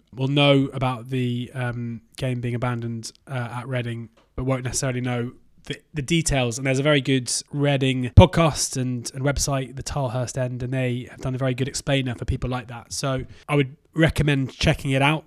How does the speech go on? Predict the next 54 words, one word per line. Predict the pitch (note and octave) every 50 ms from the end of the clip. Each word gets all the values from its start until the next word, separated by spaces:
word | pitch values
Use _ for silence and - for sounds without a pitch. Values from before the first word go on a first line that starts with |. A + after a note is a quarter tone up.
| _
We'll | - C3
tweet | - - D#3 C#3+ B2 - C3+
it, | C3 - - - -
uh, | C3 C3 B2+
later | B2+ B2+ A#2+ - - C3
on | B2 A#2
from | - C3 B2
our | B2
account. | A#2 - - B2+ A#2 A#2 B2 - - -
But | C#3+ B2
there, | C#3 C3+ C3 C3 C3 B2+ -
you | C#3+ C#3
know, | C3 B2+
to | - B2+
sum | - - E3 C#3+ C#3
it | C3+
up | C3+ C3 - -
effectively | - - D3 - - - C3+ B2 B2+
under | B2+ B2+ B2+
the | B2 A#2+
heading, | C3 B2+ C3 B2 A#2+ - - - - - - - E2
"Why | - C3 C3+ C3+ C3
are | B2
fans | - - C#3 C3+ C3 A#2+
protesting | - - - C#3 - - B2 - - -
against | B2+ A#2 C#3 B2+ B2+ - - -
him?" | B2+ A#2+ A#2+ A2+ - _ -
Uh, | C3 B2+
they | B2 C3
outline | C3+ C3+ C3 B2+ C3 C3 B2+ B2+ B2 A2+ - - - - - - - - -
a | - -
few | - - - E3+ G3 A3 G3+ E3+
of | C#3+
the | C#3+ C#3
reasons. | C3 B2+ A#2+ G#2+ A2+ A2 G#2+ G#2+ - - - C#3
Uh, | C3
repeated | B2+ B2+ - F3 F3 - - C#3
failure | - D#3 D3+ C#3+ C#3
to | - -
pay | - C#3 C3
players' | - C#3 C3+ C3 B2 B2
wages | C#3+ C#3+ C#3+ C3 - C#3+ C3+ B2
in | - - C#3+ A#2+
full | - - - D3 C3+
and | B2+ C3
on | B2+ B2
time | - - C#3 C3+ C3+ C3+ B2+
in | B2 B2+
October | - - - - C#3+ C3+ C3+
twenty-two, | - - C#3 C3+ B2+ - - C3 C3
November | C3 C3+ C3 C3 C3 A#2+
twenty-two, | - C3+ C3 B2 - - B2
April | C3+ C3+ - - B2+
twenty-three. | - - C3+ C3 B2 - - D3+ D#3 D#3+ D#3+ D#3 E3 D3+